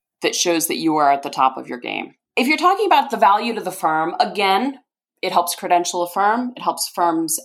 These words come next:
elevate their profile when they win awards. It can really commu-,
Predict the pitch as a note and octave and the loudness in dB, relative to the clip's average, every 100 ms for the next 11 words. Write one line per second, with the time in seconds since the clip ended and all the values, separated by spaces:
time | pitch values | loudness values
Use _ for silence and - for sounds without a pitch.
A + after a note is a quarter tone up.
0 | - E3+ E3+ D3 D#3+ - F3 F3 F#3+ G3 | 0 0 0 -4 -6 -4 -2 0 4 4
1 | G3+ G#3 G#3 G3+ G3+ G3 G3+ G3 G3 G3+ | 4 2 -2 -2 -2 -2 -2 -4 0 2
2 | G3 G#3+ A3 - - F3 G3 F#3 F3+ F3+ | 2 -2 -8 -8 -8 -6 -2 -2 -2 -6
3 | F3+ E3+ | -10 -12